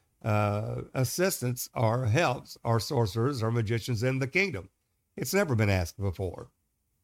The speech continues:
Said only the gods in heaven can do that. Then he makes a decree. "Either you give me," Nebuchadnezzar states, "either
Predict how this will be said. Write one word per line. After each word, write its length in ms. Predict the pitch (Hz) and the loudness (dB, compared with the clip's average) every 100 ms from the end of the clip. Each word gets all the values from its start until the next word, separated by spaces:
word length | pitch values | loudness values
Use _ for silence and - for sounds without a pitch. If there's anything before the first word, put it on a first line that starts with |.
| _ _ _ | _ _ _
Said 180 | - 135 | -4 0
only 440 | 147 139 156 175 | 4 4 4 2
the 180 | 160 175 | 2 0
gods 640 | 143 127 139 110 131 120 | 0 2 4 4 0 -2
in 140 | 123 127 | -2 2
heaven 340 | 120 127 131 | 2 0 -2
can 200 | 156 160 | 0 2
do 160 | 185 139 | 4 2
that. 380 | 90 - _ _ _ _ _ _ _ _ _ _ _ _ _ _ _ - | 0 -8 _ _ _ _ _ _ _ _ _ _ _ _ _ _ _ -2
Then 200 | 127 185 | 2 2
he 60 | 147 | 4
makes 280 | 139 123 | 2 0
a 40 | 123 | -2
decree. 440 | 107 - 165 - 120 | -2 0 -2 -2 -2
"Either 460 | 131 165 202 202 | 2 2 4 2
you 280 | 147 123 170 | 4 2 0
give 360 | 120 123 92 - | 0 0 0 -6
me," 280 | - - _ _ _ _ _ - | -20 -20 _ _ _ _ _ -4
Nebuchadnezzar 640 | 107 120 143 143 123 143 | -2 0 2 2 2 0
states, 360 | - 131 92 135 | -4 -4 -2 2
"either 420 | 160 160 156 | 2 4 0